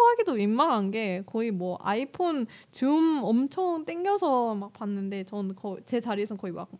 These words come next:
먼지털로 보였거든요. 너무 멀어가지고. 그래도 그, 아, 뉴진스와 같은 공기를 마시고 있다? 이런 점을,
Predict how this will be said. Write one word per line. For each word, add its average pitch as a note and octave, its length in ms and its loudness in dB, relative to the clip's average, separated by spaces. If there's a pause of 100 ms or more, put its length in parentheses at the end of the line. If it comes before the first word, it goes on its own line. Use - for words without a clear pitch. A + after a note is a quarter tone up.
먼지털로 A3+ 920 -4
보였거든요. F#3 680 -6 (220)
너무 G#3 220 -6
멀어가지고. F#3+ 680 -12 (300)
그래도 A3+ 480 -8 (440)
그, G3+ 320 -10 (140)
아, - 240 -12
뉴진스와 B3 480 -8
같은 A#3+ 400 -8
공기를 A3+ 920 -6
마시고 G#3 400 -8
있다? F3 320 -12 (160)
이런 A#3+ 320 -8
점을, G3 520 -4